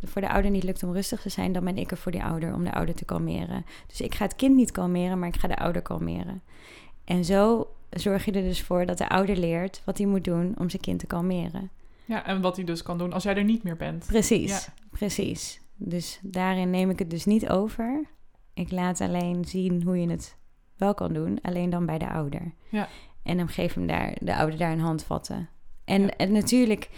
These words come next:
Speaker 1: eh, gaat het wel eens niet zoals je had gedacht. En ik kom daar ook en ik kan niet van tevoren bedenken wat kinderen gaan doen.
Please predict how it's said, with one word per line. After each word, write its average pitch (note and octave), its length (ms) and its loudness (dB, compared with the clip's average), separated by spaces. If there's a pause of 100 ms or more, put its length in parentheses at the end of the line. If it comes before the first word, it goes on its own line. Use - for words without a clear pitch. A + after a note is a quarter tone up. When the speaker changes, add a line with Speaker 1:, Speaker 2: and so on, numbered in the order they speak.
(400)
Speaker 1:
eh, E3+ 320 -2 (160)
gaat F#3 280 -2
het F3 160 -6
wel E3+ 100 -2
eens F3+ 120 -2
niet F3+ 180 0
zoals F3 260 0
je F3+ 60 -2
had E3+ 180 0
gedacht. E3+ 540 -2
En F3+ 180 2
ik - 140 2
kom A3+ 220 4
daar G#3 200 2
ook F#3+ 240 4
en G3 180 2
ik F#3 100 0
kan F3 220 2
niet A#3 200 6
van G#3 100 -2
tevoren F#3 400 -2
bedenken F3 360 0
wat E3 140 -6
kinderen E3 360 -4
gaan D#3 200 -4
doen. A3+ 300 2